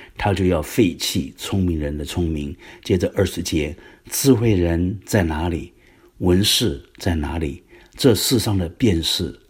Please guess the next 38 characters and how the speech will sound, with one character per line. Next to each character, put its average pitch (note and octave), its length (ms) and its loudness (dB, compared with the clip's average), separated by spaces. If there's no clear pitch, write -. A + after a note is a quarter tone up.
在 F#2+ 220 0
哪 D#2+ 340 -6
里？ E2 240 -10
神 G2+ 560 2
岂 - 200 -4
不 F2 120 -2
叫 F2+ 240 2
这 F#2+ 160 -2
世 F#2+ 280 -2
上 F#2+ 180 -2
的 E2+ 80 -2
智 G2 220 -2
慧 F2 200 -2
变 F#2+ 240 2
成 E2 160 -6
愚 E2 260 -4
拙 F#2 280 0
吗？” A2+ 260 -4
接 A2 140 6
着 F#2+ 180 2
保 D2+ 240 -2
罗 D#2+ 400 -2
就 F#2+ 280 2
向 F2 360 0
所 G2+ 260 2
有 G2+ 100 6
的 E2 140 0
人 D#2+ 260 -4
发 F#2+ 200 -2
出 G2+ 160 -6
挑 F#2 260 -6
战 - 220 -8
，“智 - 240 2
慧 A#2+ 160 2
人 E2+ 420 0
在 G#2 200 -2
哪 D#2+ 200 -6
里？” D#2+ 220 -8